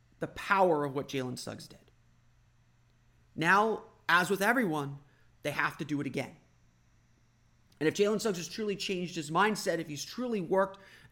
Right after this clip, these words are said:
and cemented that deconstruction of a shot, this may not be the last time we see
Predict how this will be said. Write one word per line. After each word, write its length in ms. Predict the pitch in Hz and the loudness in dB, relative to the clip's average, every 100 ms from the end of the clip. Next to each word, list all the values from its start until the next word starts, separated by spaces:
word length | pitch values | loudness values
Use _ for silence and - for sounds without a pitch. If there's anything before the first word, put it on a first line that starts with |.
| - | -2
and 320 | 165 156 - - | 0 -2 -6 -12
cemented 760 | - - 170 175 214 - 185 - - - _ _ | -6 -2 -2 0 -2 0 -2 -4 -14 -20 _ _
that 240 | - 156 - | -2 -2 -2
deconstruction 680 | 214 202 185 - 180 180 165 | -4 -2 -4 -2 -2 -4 -6
of 60 | |
a 60 | 139 | -4
shot, 520 | - 226 214 151 - - _ _ _ _ _ _ _ _ _ _ _ | 0 4 4 2 -2 -20 _ _ _ _ _ _ _ _ _ _ _
this 220 | 196 196 | -2 -2
may 120 | 196 | 0
not 200 | 185 175 | 0 0
be 60 | 185 | -2
the 100 | 160 | 0
last 280 | 156 147 - | 2 0 -2
time 200 | 143 135 | -6 -6
we 80 | |
see 320 | 131 - 139 | -6 -6 -6